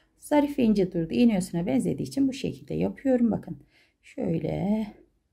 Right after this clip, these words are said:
ilmek alıp tığımdakinden geçiriyorum boşluktan. Dokuz tane bu şekilde sık iğne yapıyorum.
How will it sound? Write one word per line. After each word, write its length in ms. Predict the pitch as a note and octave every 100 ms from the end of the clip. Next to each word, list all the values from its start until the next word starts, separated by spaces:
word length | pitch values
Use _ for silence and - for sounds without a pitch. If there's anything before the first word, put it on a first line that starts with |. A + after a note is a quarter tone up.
| _ _ -
ilmek 360 | G#3+ F#3 - E3
alıp 400 | F3 A#3+ - _
tığımdakinden 720 | D4 F3 D#3+ C3+ E3 D3+ E3+
geçiriyorum 520 | G#3+ - B3 B3+ G#3
boşluktan. 760 | E3 - - - - F3+ C#4 - _ _ _ _ _ _ _ _ _ _ _ _ _ _ -
Dokuz 320 | C4 E4+ -
tane 280 | C4+ C4 C4+
bu 80 | C#4
şekilde 400 | A#3 - F#3 C#4+
sık 240 | F#3 -
iğne 100 | D#3+
yapıyorum. 500 | - C#3+ - - _